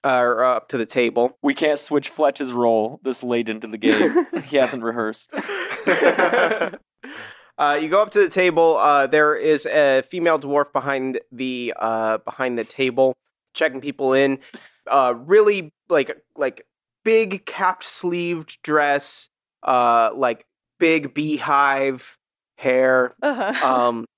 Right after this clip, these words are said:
Speaker 1: pow-, like, powdered f-, makeup face. Uh, there's ornamentation in her beehive that seems to indicate that she is a, uh, plant scientist. There's, there's, like, um, you know, plants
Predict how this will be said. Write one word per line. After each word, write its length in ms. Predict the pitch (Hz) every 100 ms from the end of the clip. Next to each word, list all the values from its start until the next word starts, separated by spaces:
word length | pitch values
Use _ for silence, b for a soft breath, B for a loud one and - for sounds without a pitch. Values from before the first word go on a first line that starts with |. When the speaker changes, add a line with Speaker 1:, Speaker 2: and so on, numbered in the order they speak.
| _ -
Speaker 1:
pow-, 240 | 143 131
like, 220 | 143 127 -
powdered 400 | 147 143 135 127
f-, 100 | -
makeup 420 | 139 127 131 127
face. 480 | - 127 123 117 - b b b b -
Uh, 400 | 143 135 131 135
there's 640 | 131 143 143 139 135 131 -
ornamentation 840 | 160 160 165 151 165 160 - 180
in 160 | 151 151
her 140 | 151
beehive 680 | 123 139 151 160 160 156 143
that 360 | 127 123 123 - -
seems 460 | - 151 147 -
to 200 | - 143
indicate 580 | 117 131 135 147 139 -
that 140 | 127
she 540 | - - 143 135 135 131 b _ _ _
is 500 | 139 127 123 120 - - -
a, 460 | 123 123 120 117 - _
uh, 240 | 123 107 107
plant 480 | - - 131 151 -
scientist. 880 | - 185 190 190 214 220 - -
There's, 260 | 147 127 123 131
there's, 400 | 131 127 120 - - -
like, 320 | 123 120 110
um, 400 | 120 104 98 113 _ _ _ _ -
you 100 | 117
know, 160 | 110
plants 800 | 110 - 139 131 117 - - -